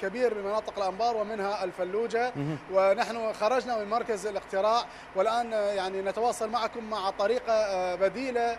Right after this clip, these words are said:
Speaker 1: للتواصل
Speaker 2: مهم.
Speaker 1: بسبب انقطاع الانترنت عن شبكات الاتصالات ال ثري جي.
Speaker 2: مهم.
Speaker 1: أما بما يخص النازحين، وردت شكاوى، آه، صباحا عن عدم وصول مراكز الاقتراع أو محطات الاقتراع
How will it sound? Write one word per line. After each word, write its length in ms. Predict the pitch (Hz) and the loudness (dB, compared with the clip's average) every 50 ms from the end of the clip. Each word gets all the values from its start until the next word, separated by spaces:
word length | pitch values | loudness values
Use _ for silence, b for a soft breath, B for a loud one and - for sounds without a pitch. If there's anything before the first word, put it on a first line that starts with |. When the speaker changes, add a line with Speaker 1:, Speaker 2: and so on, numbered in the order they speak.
| 233 214 | -2 -2
Speaker 1:
للتواصل 560 | 226 220 - 226 214 220 226 226 208 - 240 | -2 0 2 4 4 6 6 4 2 0 -2
Speaker 2:
مهم. 80 | 226 147 | 0 2
Speaker 1:
بسبب 340 | 147 143 156 151 233 226 214 | 0 2 2 0 0 -2 -2
انقطاع 420 | 208 - - 202 - 226 226 220 - B B B B B B | -6 -8 -8 -4 -2 0 0 0 -2 B B B B B B
الانترنت 640 | 180 190 220 220 214 - 233 226 220 220 220 208 - | -2 2 2 2 2 0 -2 -2 0 -2 -4 -4 -2
عن 160 | 160 202 190 | -4 -4 -2
شبكات 420 | - 214 202 196 - 220 220 208 | -2 -2 -2 -2 0 0 -2 0
الاتصالات 560 | 220 208 - - 202 - 214 196 202 220 214 196 - 202 | -2 -4 -6 -6 -6 -2 0 2 4 4 2 2 0 -4
ال 60 | 202 180 - | -4 -4 -4
ثري 160 | 208 208 208 | -4 -4 -4
جي. 200 | 190 - 156 135 - B B B B B | -6 -6 -8 -10 -12 B B B B B
Speaker 2:
مهم. 140 | 135 139 151 | -4 0 0
Speaker 1:
أما 200 | 233 247 254 254 | 0 2 2 2
بما 200 | 240 254 254 247 | 2 2 -2 -2
يخص 240 | 240 - 254 240 - | -2 -2 -2 -2 -2
النازحين، 640 | 226 233 233 233 214 196 208 208 - 240 247 247 233 B B B B - - 202 | -2 -2 0 0 -2 -2 -2 -4 -4 -4 -4 -6 -8 B B B B -12 2 4
وردت 340 | 220 247 254 254 233 - | 6 6 6 4 2 0
شكاوى، 420 | - 226 202 - 233 233 226 220 220 | 0 -4 -2 2 2 2 4 4 4
آه، 340 | 220 220 214 196 196 190 185 | 2 2 2 2 0 0 0
صباحا 500 | - - 196 196 240 233 - - 190 175 160 160 | 0 -2 2 4 4 2 2 0 -4 -6 -4 -6
عن 100 | 180 185 | -6 -2
عدم 340 | - 208 226 247 240 226 | -2 -2 -2 -2 -4 -4
وصول 300 | 233 208 - 233 226 208 | -6 -8 -6 -4 -4 -4
مراكز 500 | 190 185 185 190 214 233 220 226 208 180 | -4 -4 -2 0 0 0 0 -2 -4 -2
الاقتراع 480 | 214 208 - - - 208 214 220 220 185 | -2 -4 -4 -2 -2 0 2 2 2 2
أو 100 | 190 190 | 0 -2
محطات 440 | 190 180 - - - - 220 226 - | -2 -4 -6 -6 -4 -2 -2 -2 -2
الاقتراع 460 | 226 226 - - 220 220 220 226 226 | -4 -8 -6 -2 0 2 4 4 2